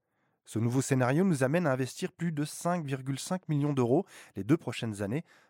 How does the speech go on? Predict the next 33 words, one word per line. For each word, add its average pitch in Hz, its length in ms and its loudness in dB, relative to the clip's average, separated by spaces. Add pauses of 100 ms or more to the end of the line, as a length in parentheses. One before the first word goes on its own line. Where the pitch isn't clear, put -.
pour 123 140 0
les 110 140 -2
adaptations 113 560 -2
techniques - 580 -4
induites. 139 520 0 (540)
Le 107 120 -2
renouvellement 139 540 4
progressif 151 720 -6
des 107 180 -8
camions 113 320 -2
bennes 123 240 2
vieillissants, 113 600 -2 (340)
le 92 120 -6
retrait 113 340 -2
des 123 100 -2
colonnes 127 320 2
de 117 80 2
tri 147 400 -4
jaunes 156 480 2
et 107 100 -4
bleues, 123 300 2 (260)
plus 90 140 -12
de 80 80 -10
quatre - 220 -10
cents 139 220 -6
sur - 180 -12
le 82 100 -10
territoire, 98 540 -8 (500)
l'adaptation 147 600 0
du 143 140 -4
quai 165 160 0
de 139 80 2
transfert 165 640 -4